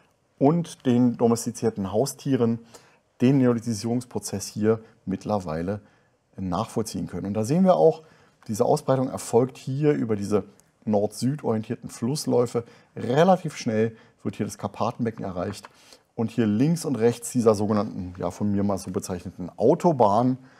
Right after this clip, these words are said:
äh, sehen wir hier in diesen Nebenstraßen doch eine etwas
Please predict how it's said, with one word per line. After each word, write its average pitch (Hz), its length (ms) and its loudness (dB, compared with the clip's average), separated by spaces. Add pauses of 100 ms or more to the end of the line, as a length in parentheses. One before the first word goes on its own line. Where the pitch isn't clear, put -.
(340)
äh, 107 160 6
sehen 113 220 0
wir 127 80 4
hier 120 140 0
in 107 100 0
diesen 95 240 -2
Nebenstraßen 101 800 -4 (340)
doch 101 200 -4
eine 101 280 -6
etwas - 520 -8